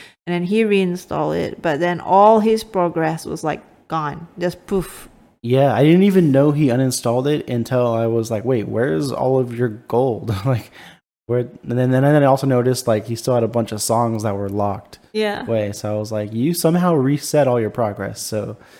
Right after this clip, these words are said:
Speaker 1: And he
Speaker 2: you
Speaker 1: thought
Speaker 2: gotta
Speaker 1: it was
Speaker 2: start over.
Speaker 1: fun. <laughs>
Speaker 2: Yeah, I mean, he's still playing it. I mean, he still unlocked everything, like, pretty quick, and he's still
Speaker 1: Super
Speaker 2: loving it,
Speaker 1: fast.
Speaker 2: and,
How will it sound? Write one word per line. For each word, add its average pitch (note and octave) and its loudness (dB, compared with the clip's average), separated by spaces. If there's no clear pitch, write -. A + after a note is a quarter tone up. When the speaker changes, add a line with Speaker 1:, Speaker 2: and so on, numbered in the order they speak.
Speaker 1:
And G#3+ -4
he B3 -6
Speaker 2:
you D3+ -2
Speaker 1:
thought F#4+ 6
Speaker 2:
gotta D#4+ 4
Speaker 1:
it D#3 4
was - 2
Speaker 2:
start B2+ 0
over. G#3+ -2
Speaker 1:
fun. C#4 -2
<laughs> - -20
Speaker 2:
Yeah, C#3 2
I A#2+ 0
mean, D#3 4
he's F3 2
still F3+ 2
playing C3+ 2
it. B2 2
I B2+ 4
mean, C#3 4
he C#3 2
still D#3 2
unlocked A2+ 2
everything, A2+ 0
like, G#2+ -4
pretty B2+ 2
quick, A2 -2
and A2 -4
he's A2 -4
still A2+ 0
Speaker 1:
Super - -6
Speaker 2:
loving G#2+ -4
it, G#2 -4
Speaker 1:
fast. G#2 -10
Speaker 2:
and, G#2 -8